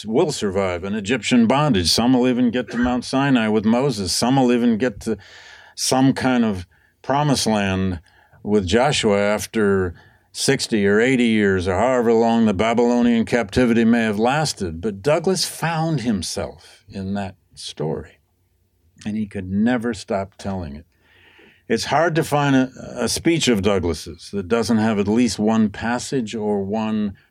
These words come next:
paraphrase from Isaiah. Douglass became an American Jeremiah, self-consciously. And I'll say one last thing about that.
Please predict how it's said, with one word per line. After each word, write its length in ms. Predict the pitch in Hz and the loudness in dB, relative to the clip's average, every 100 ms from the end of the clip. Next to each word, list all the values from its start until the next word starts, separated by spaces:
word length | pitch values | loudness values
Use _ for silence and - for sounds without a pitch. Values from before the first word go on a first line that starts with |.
| _ | _
paraphrase 760 | - 123 117 98 110 98 92 87 | -4 0 0 -2 -4 -2 -4 -8
from 180 | - 92 | -8 -8
Isaiah. 520 | 87 78 80 67 62 - - _ _ _ _ _ _ _ _ _ _ _ _ _ - | -8 -8 -8 -10 -14 -20 -20 _ _ _ _ _ _ _ _ _ _ _ _ _ -6
Douglass 320 | 104 101 95 | -2 0 -2
became 720 | - 98 - 135 131 110 101 | -2 -4 0 4 4 6 4
an 160 | - 92 | 2 -2
American 760 | 95 107 120 98 95 98 92 92 | 0 0 0 -2 -4 -8 -10 -12
Jeremiah, 720 | 73 98 90 90 101 101 67 - _ _ _ _ - - - | -6 -4 -4 -2 -4 -4 -8 -16 _ _ _ _ -20 -20 -20
self-consciously. 1160 | - - 104 92 - - 113 92 76 - - - _ _ _ _ _ _ _ _ _ _ _ _ - | -16 -6 -4 -4 -6 -4 -4 -4 -8 -12 -16 -20 _ _ _ _ _ _ _ _ _ _ _ _ -12
And 80 | 85 | -8
I'll 80 | 85 | -6
say 180 | - 90 | -2 -2
one 240 | 107 117 | 0 0
last 260 | 104 98 - | 0 0 -2
thing 160 | 110 | 0
about 340 | 82 73 71 67 | 0 -2 -4 -4
that. 260 | 65 71 | -8 -8